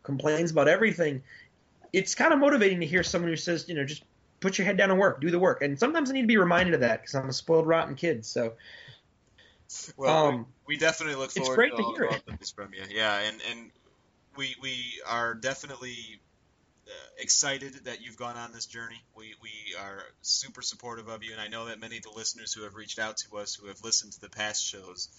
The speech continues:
Speaker 2: are also supportive, and we wa-, we certainly wish you the best of luck with this. And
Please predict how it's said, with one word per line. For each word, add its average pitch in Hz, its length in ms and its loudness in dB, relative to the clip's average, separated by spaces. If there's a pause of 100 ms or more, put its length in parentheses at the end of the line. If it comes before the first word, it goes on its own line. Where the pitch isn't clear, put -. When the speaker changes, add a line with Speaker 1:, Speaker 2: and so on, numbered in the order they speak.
(220)
Speaker 2:
are 101 120 -8
also 107 340 -6
supportive, 92 520 -10
and 95 140 -20
we 95 80 -18
wa-, 98 220 -14
we 98 280 -12
certainly 107 400 -8
wish 101 200 -10
you 101 60 -18
the 92 100 -20
best 101 300 -8
of - 80 -20
luck 104 220 -8
with 110 200 -12
this. 104 240 -6
And 101 120 -16